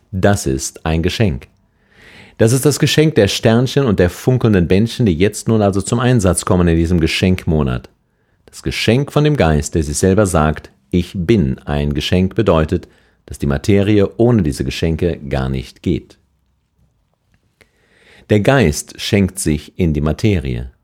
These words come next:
Was das bedeutet, könnt ihr im folgenden Bild verstehen. Angenommen, die Materie selbst wäre wie ein Kilo staubigen Mehls. Die Materie wäre wie der Ertrag eines Feldes.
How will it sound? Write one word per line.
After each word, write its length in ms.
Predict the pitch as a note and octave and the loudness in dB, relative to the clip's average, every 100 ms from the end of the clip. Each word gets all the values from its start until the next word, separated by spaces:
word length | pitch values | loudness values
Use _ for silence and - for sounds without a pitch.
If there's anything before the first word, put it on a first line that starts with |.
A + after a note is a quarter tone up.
| _ - | _ -2
Was 180 | F#2+ - | -2 0
das 220 | G#2 - | -2 0
bedeutet, 720 | G#2+ B2+ B2 - F#2+ - - | 0 2 0 -2 -6 -8 -4
könnt 180 | E2 D#2 | -2 0
ihr 60 | |
im 80 | D#2 | 0
folgenden 340 | G2 F2+ G2 | 0 2 2
Bild 220 | F#2+ G#2+ - | 2 0 -2
verstehen. 560 | E2 - C#2+ B1 B1 - _ _ _ _ _ _ _ _ - | -6 -4 -4 -4 -6 -12 _ _ _ _ _ _ _ _ -4
Angenommen, 580 | B2 C3+ F#2+ C2+ C2 D2 | 0 2 0 0 0 0
die 80 | E2+ | 0
Materie 520 | E2+ - A2+ F#2+ D2+ | 0 0 0 2 2
selbst 400 | G2 F2 - F#2 | 2 0 -2 -2
wäre 240 | E2 D#2+ | 0 2
wie 80 | D2 | 0
ein 120 | D#2+ | -2
Kilo 300 | - A2+ A2+ | -2 0 0
staubigen 560 | - - F2 E2+ F#2+ G#2 | -2 -2 0 0 0 0
Mehls. 540 | G2+ B1 C2+ - - _ _ - | 0 -2 -8 -16 -20 _ _ -10
Die 40 | C2+ | -6
Materie 600 | C#2 - F2+ D#2+ E2+ D2+ | -6 0 0 2 2 2
wäre 240 | D#2 D#2+ | 2 0
wie 60 | E2 | 0
der 100 | D2 | 0
Ertrag 420 | D#2 - F2+ F#2 | -2 0 0 0
eines 280 | F2+ F2+ - | 0 -2 -2
Feldes. 500 | A2+ F2+ C#2+ - | -4 -2 -8 -14